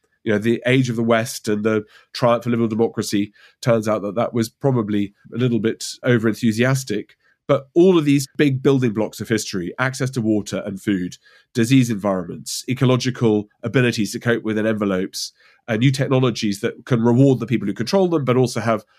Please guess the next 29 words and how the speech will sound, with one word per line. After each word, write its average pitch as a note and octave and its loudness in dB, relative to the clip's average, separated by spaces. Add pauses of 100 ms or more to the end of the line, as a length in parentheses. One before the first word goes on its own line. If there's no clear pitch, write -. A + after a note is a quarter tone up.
(240)
unintended A2+ 0
consequences G#2 -4
that - -6 (280)
we A2 2
need G2 0
to - -16
think D#3 -2
through. G2+ -4 (360)
All F#3 6
of D#3+ 0
those C3+ 4
look C#3+ 2
like G#2+ 0
the A2+ 0
wheels A#2+ 4
of G#2+ -8
history B2+ -2
are G2+ -2
turning G2+ 0 (120)
at G#2+ -6
the G#2+ -6
same G2+ -2
time. F#2+ -4 (380)
And B2 -2 (560)
for - 0
everything E3+ 2
to C#3 -2
go C3+ 2
right C3+ 0